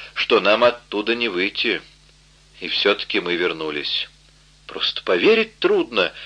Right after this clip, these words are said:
что иной раз случается проделать. Но уж когда был получен приказ уходить,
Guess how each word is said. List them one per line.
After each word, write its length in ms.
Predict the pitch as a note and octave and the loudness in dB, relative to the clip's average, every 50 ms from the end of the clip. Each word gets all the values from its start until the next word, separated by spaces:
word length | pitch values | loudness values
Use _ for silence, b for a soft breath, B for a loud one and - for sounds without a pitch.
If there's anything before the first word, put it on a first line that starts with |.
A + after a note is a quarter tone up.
| B B B B | B B B B
что 580 | - - - - - - C3 E3+ G3+ G3 F#3 | -2 0 0 0 0 4 6 6 8 8 8
иной 220 | F3+ D#3+ E3 E3 D#3+ | 6 6 4 2 2
раз 240 | D3 C#3+ C#3 - | 2 2 0 -2
случается 640 | - - A2 A2+ - - A#2 A2 G2 F#2 - - - | -4 -4 -4 -2 0 0 0 0 -2 -4 -6 -8 -10
проделать. 640 | - - F#2+ F2+ F2+ F#2+ F#2 D#2+ - - - - - _ _ _ _ _ _ _ _ _ _ _ _ _ _ _ _ _ _ _ _ - - _ _ _ _ _ - | -6 -6 -6 -4 -2 -2 -2 -2 -4 -10 -14 -14 -14 _ _ _ _ _ _ _ _ _ _ _ _ _ _ _ _ _ _ _ _ -20 -20 _ _ _ _ _ -2
Но 160 | B2+ D3+ D#3+ | 0 0 0
уж 100 | - - | 0 0
когда 340 | C#3 C#3+ C#3 C#3 D#3+ D3+ D3 | 0 0 2 4 2 2 4
был 160 | D3 C#3+ C3+ | 2 0 2
получен 420 | - C3 C3 D3 C#3 - C#3 B2 | 2 2 2 2 0 -2 -2 -4
приказ 400 | - - C3 - - C3+ B2+ - | -4 -4 -2 0 2 2 2 0
уходить, 540 | B2 A2 - B2+ B2+ - A3 F#3 - - | -2 -2 2 2 2 2 2 0 -2 -4